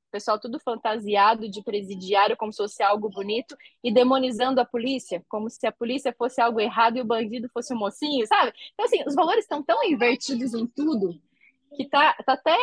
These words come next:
chato e difícil de viver nesse mundo, né? E, e o pior é que a manada,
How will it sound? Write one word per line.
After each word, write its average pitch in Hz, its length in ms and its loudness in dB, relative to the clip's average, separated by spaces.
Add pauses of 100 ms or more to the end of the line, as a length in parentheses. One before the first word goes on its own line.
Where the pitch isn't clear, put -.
(220)
chato 349 400 2
e 311 60 -4
difícil 302 500 -6
de 254 100 -10
viver 254 260 0
nesse 262 240 -6
mundo, 214 380 -4
né? 233 240 -6
E, 240 220 -2
e - 20 4
o 359 60 0
pior 277 440 4
é 202 80 -4
que 214 160 -4
a 208 60 2
manada, 233 640 0